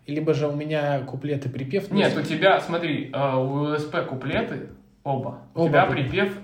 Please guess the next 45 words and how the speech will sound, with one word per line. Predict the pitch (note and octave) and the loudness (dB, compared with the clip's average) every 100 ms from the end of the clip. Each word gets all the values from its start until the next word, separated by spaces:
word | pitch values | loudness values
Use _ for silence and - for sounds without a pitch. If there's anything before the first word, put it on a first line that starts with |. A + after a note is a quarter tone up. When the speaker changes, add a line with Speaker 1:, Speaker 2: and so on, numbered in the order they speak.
| - | -10
Speaker 2:
только | D#3 C#3 B2+ | -4 -4 -4
у | A#2 | -6
тебя, | A2 A#2+ | -6 -4
не | C3 | -4
у | D3+ | -4
Л | C3+ C3+ | -4 -6
С | |
П. | - G#3 | -4 0
Ну, | A#3+ | 2
там | G#3+ G3 | 4 6
Speaker 1:
Ну, | B3+ | 8
Speaker 2:
либо, | C#4+ C#4+ C#4 C4 A#3+ | 8 8 6 4 4
либо | G#3 G3 | 4 6
у | G3 F#3 | 6 4
тебя | E3+ F3+ E3 | 2 2 4
первый | E3+ E3+ D3+ | 2 2 0
припев, | C#3+ D3 D3 D3 | -2 -2 -4 0
у | |
него | C#3 F#3+ | 4 6
Speaker 1:
Л | G3 | 6
С | |
П | G3 | 8
Speaker 2:
второй. | D4 D4+ | 8 8
Speaker 1:
мне | A#3 | 2
ближе, | G#3+ G3+ D#3 | 4 4 4
э, | C#3+ C3+ D3+ D#3+ | 4 4 2 2
Л | E3+ | 2
С | |
П | E3+ G3 | 2 0
мне | F#3+ | 0
ближе, | G#3 C4 G#3 | 2 2 4
но | F3 | 4
я | F#3 | 4
всё-таки | F#3+ F#3 - | 4 -2 -2
очень | F3+ E3+ | -2 -2
хотел | E3 E3 F3 | -4 0 2
бы, | D#3+ D3+ | 2 0
если | D3 - | -2 -2
я | D3+ | -2
буду | D#3+ D#3 | -2 -2
когда-нибудь | D3 D3 C#3+ C#3 | 0 0 -2 -2
делать | D3 D3 | -2 -4
какие-то | - - | -10 -10
крупные | - - C#3+ | -8 -8 -6
коллаборации, | D3 B2 C3+ F#3 G#3+ - D3 | -4 -2 2 2 0 -4 -8